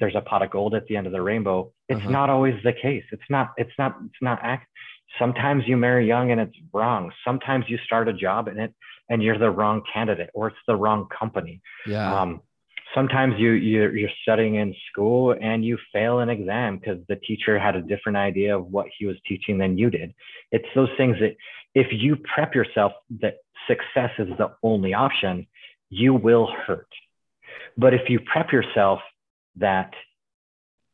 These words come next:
Speaker 1: I plan on succeeding, but if I fail, if it's things that maybe were outside of my control or that were in my control and I, and I, I screwed up on somehow, I can recover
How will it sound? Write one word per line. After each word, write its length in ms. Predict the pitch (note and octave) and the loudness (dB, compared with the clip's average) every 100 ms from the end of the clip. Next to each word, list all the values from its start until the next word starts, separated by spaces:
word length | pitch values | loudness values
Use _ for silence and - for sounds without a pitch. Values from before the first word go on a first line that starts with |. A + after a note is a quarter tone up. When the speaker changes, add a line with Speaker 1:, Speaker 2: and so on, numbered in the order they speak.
| _ _ | _ _
Speaker 1:
I 100 | B2+ | 0
plan 440 | A2+ - - C3+ C#3+ | 0 -2 0 2 4
on 180 | A2+ G2+ | 4 0
succeeding, 680 | - - - C3 G2+ E2+ F2+ - _ _ _ | -4 -8 2 4 4 0 -8 -16 _ _ _
but 220 | G2+ C3+ | 2 4
if 180 | C#3 C3+ | 4 4
I 180 | D3+ B2 - | 4 4 2
fail, 460 | D#3 D3+ G2+ F#2 F#2+ _ _ | 4 4 4 -2 -8 _ _
if 120 | B2 - | -6 -2
it's 140 | B2+ - - | -2 -2 -2
things 300 | C3+ C3 G#2+ | 0 0 0
that 240 | G2+ F#2 | -2 -2
maybe 380 | A#2 A#2 D3 D3 | -2 0 0 0
were 200 | B2 A#2 | 0 0
outside 440 | A#2 A2 - A#2+ | 0 -4 -2 -2
of 120 | G#2+ F#2+ | -2 -6
my 120 | F#2+ | -10
control 720 | - F#2+ - A#2+ G2 F2+ - _ _ | -10 -12 -2 2 2 2 -4 _ _
or 140 | B2+ C3 | 0 2
that 140 | D3 | 2
were 160 | C3 C3+ | 2 2
in 100 | D#3+ | 0
my 100 | B2 | -2
control 480 | B2 A#2 B2 A#2+ A2+ | -4 -4 0 0 0
and 140 | A#2 | -4
I, 200 | A#2+ A#2 - | -4 -6 -8
and 160 | A#2 A#2 | -6 -4
I, 180 | A#2 G#2+ | -4 -4
I 180 | A2+ A2 - - | -6 -6 -10 -8
screwed 300 | A#2 A#2 G#2 | -2 0 2
up 200 | D#3 A2+ | 0 -2
on 200 | F#2+ F#2 | -4 -4
somehow, 480 | F#2+ F#2 F#2 F#2+ G2 - _ _ B2 - - _ _ _ - | -8 -6 -4 -4 -4 -10 _ _ -20 -20 -20 _ _ _ 0
I 140 | C3 | 0
can 300 | C3+ C3+ A#2 | 0 0 2
recover 600 | G2+ G2 - A#2+ G#2 F#2+ | 0 -2 -4 -2 -2 -4